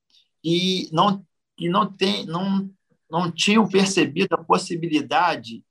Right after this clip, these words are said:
de agregar, né, o lado sentimental e emocional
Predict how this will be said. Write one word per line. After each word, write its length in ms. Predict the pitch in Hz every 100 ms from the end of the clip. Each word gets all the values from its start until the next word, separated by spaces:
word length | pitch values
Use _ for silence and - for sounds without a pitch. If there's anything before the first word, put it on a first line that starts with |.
| _ _
de 580 | 120 117 160 165 156 151
agregar, 840 | 170 185 165 160 135 131 139 135 117 _ _ _ _ _ _ _ -
né, 400 | 135 156 156 - _ _ _ _ _ _ _ _ _ _ _ 143 -
o 100 | 156 151
lado 480 | 151 165 160 147
sentimental 1120 | 147 - 180 - 170 156 131 - 160 170 170 151
e 40 |
emocional 920 | 151 156 156 - 131 151 175 165 135